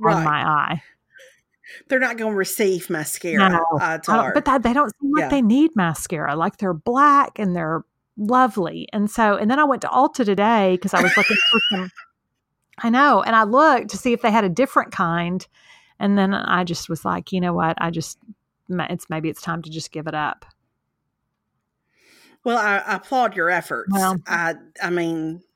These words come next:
Speaker 2: nothing ventured, nothing gained.
Speaker 1: Well, that's kinda what I figured is, I mean, I might as well give it a whirl, but I'm just gonna tell you that I,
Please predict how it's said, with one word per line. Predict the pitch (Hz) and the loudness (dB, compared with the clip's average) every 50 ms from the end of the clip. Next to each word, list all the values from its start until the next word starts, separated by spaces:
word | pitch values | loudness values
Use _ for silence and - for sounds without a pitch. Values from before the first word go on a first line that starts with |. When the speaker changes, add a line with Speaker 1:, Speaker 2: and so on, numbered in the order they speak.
| - - _ _ - | -20 -20 _ _ -4
Speaker 2:
nothing | - 226 226 240 214 180 170 | -4 -2 -2 -2 -2 -2 -2
ventured, | 196 214 202 - 202 175 175 185 | -2 -2 -2 -2 -4 -4 -4 -4
nothing | 196 185 - 160 156 | -6 -6 -6 -6 -6
gained. | 156 175 190 196 170 151 - | -6 -4 -4 -4 -6 -6 -4
Speaker 1:
Well, | - 247 233 | -4 -2 0
that's | 240 247 - - | 0 -2 -2 -2
kinda | - 233 196 170 | -2 -2 0 0
what | 160 156 | -2 -2
I | 151 143 | -4 -6
figured | - 147 139 135 135 139 135 - | -8 -12 -16 -14 -16 -16 -14 -12
is, | 165 165 160 | -10 -8 -6
I | 170 | -4
mean, | 170 180 175 170 | -4 -4 -4 -4
I | 165 | -4
might | 170 170 170 | -4 -4 -4
as | 180 170 - | -4 -4 -4
well | 185 180 | -4 -4
give | 180 175 180 165 | -2 -2 -4 -4
it | 160 | -4
a | 165 156 | -6 -6
whirl, | 156 165 156 143 147 143 | -4 -4 -4 -4 -4 -6
but | 143 156 175 | -6 -6 -6
I'm | 180 180 175 | -4 -4 -4
just | 170 - | -4 -4
gonna | - 185 170 | -6 -6 -6
tell | 160 - 185 175 | -6 -4 -4 -4
you | 170 170 165 160 | -4 -4 -6 -8
that | 165 - - | -10 -8 -8
I, | - 165 170 170 165 | -6 -4 -4 -4 -6